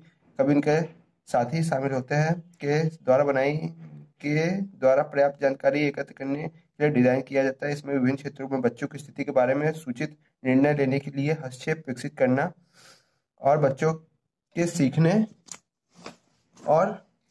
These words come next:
विकास में मदद के लिए बनाया जाता है। और क्या होता है, औपचारिक referral की प्रक्रिया में से पहले कई देशों के पूर्व रेफर-, पूर्व referral प्रणाली की स्थापना की गई है, जहां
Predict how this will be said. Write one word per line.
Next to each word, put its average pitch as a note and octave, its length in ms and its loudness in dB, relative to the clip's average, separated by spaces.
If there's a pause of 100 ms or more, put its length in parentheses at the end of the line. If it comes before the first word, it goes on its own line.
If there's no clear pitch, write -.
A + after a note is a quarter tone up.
विकास D3 400 0
में D#3 80 -2
मदद D3 240 2
के D#3+ 100 -10
लिए D3+ 200 2
बनाया C3+ 300 0
जाता C3+ 280 0
है। D#3 220 -4 (640)
और C3 340 4 (720)
क्या C3 100 -2
होता B2+ 240 0
है, F3 140 0
औपचारिक D3 480 0
referral D3 260 -4
की D3 80 -6
प्रक्रिया D3 440 -2
में D3 220 -8 (580)
से D#3+ 260 4
पहले D#3+ 360 0
कई D#3+ 440 -2 (720)
देशों C#3 300 0
के D#3 100 0
पूर्व D#3+ 340 2
रेफर-, D3+ 420 0 (400)
पूर्व E3+ 240 4
referral D#3 320 2
प्रणाली C#3+ 420 0
की C#3+ 80 -10
स्थापना C#3 340 -8
की D3 180 -6
गई D3 120 -6
है, D#3+ 80 -4
जहां C3+ 260 -2